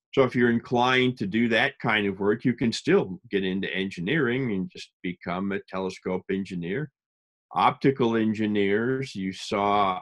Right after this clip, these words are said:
I, somewhere along the line how the telescopes work, you know, reflectors, refractors. The modern telescopes can get pretty complicated. And if you're doing something which is, okay, not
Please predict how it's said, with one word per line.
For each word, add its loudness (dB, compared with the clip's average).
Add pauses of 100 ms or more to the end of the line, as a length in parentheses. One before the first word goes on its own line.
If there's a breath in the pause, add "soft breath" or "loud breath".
I, -6 (300)
somewhere -4
along -2
the -4
line -2
how -2
the -8
telescopes -8
work, -4
you -8
know, -6
reflectors, -6
refractors. -8 (1160)
The 2
modern 2
telescopes -4
can -4
get -2
pretty -4
complicated. -4 (520)
And -2
if -4
you're -2
doing 2
something -2
which -6
is, -10
okay, -2
not 0